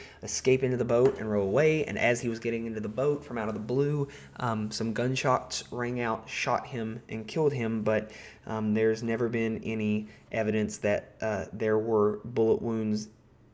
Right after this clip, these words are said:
in his body during the autopsy. But, you know, when the autopsy says you fucking drowned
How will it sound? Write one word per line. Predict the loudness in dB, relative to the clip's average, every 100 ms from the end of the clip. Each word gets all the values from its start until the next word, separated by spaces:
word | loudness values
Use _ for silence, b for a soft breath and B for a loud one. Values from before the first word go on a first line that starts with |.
| _ _ _ _ _
in | -6 -4
his | -4 0
body | 4 6 6
during | 4 2
the | 2
autopsy. | 4 4 2 -4 -4 -8 B B B
But, | 2
you | 2
know, | 2
when | 4 4
the | 4
autopsy | 4 4 4 4
says | 4 4 4
you | 2
fucking | 2 0 -2
drowned | 2 4 4 2 0